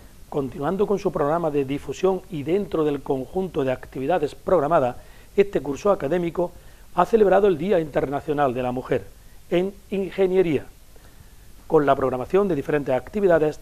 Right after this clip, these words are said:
todas ellas conducidas y desarrolladas por mujeres que trabajan y estudian en el campus científico-tecnológico de Linares y que pertenecen a los diferentes sectores representativos,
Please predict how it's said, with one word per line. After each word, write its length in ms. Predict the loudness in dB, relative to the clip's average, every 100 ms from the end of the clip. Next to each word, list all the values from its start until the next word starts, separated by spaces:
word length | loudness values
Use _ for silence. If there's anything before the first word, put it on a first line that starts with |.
| 0
todas 320 | 2 4 4
ellas 280 | 4 2 -2
conducidas 840 | -4 -4 -4 -6 -4 0 0 0
y 60 | -10
desarrolladas 760 | -12 -8 -2 0 2 2 2 -2 -10 -20 -20 -2
por 180 | -2 -2
mujeres 460 | 0 2 4 2
que 140 | -4 -8
trabajan 460 | -4 0 0 -2
y 40 | -6
estudian 520 | -4 -2 2 0 -2 -10 -20 -20 -14
en 100 | -10
el 140 | -8
campus 580 | 0 2 2 -2 -6 -6 -10
científico-tecnológico 1500 | -4 -4 -4 -8 -6 -2 -2 -2 -6 -6 -2 0 0 -2 0 2
de 100 | 2
Linares 440 | 2 2 0 -10 -18 -20 -20 -8
y 100 | -6
que 140 | -4
pertenecen 680 | -4 -4 -2 0 2 0 0
a 80 | -2
los 120 | -2
diferentes 420 | -2 -2 -2 -2
sectores 460 | -4 -2 2 2 2
representativos, 840 | 2 0 -2 -4 -4 -4 -4 -4